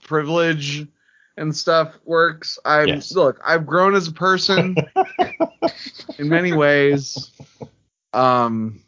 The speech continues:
Speaker 1: yeah.
Speaker 2: I know, Kendall.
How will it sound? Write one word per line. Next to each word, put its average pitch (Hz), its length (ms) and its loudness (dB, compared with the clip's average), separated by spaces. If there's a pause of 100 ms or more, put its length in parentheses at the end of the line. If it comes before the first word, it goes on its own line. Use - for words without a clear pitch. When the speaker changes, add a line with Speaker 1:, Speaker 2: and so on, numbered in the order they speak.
(320)
Speaker 1:
yeah. 107 460 0 (460)
Speaker 2:
I 87 360 2
know, 73 240 -4
Kendall. 62 540 -10